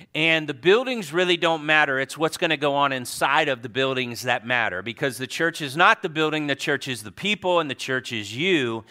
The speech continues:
And so the reason why we're talking about this, because this isn't built yet, it's being built as we speak, but you in here are called to do something in that building. Maybe not all of you, but there's a lot of you that'll be in there.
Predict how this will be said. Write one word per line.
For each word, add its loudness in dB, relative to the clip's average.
And -4
so 0
the -2
reason 2
why 8
we're 0
talking 6
about 4
this, -2
because -4
this 2
isn't -2
built 4
yet, 4
it's -4
being 0
built 2
as 2
we -6
speak, -2
but 6
you 4
in 2
here 2
are 6
called 6
to -4
do 0
something 0
in -2
that 0
building. -4
Maybe 0
not 6
all 8
of -4
you, -10
but -10
there's 4
a 2
lot 6
of -2
you -8
that'll 0
be -6
in -8
there. -18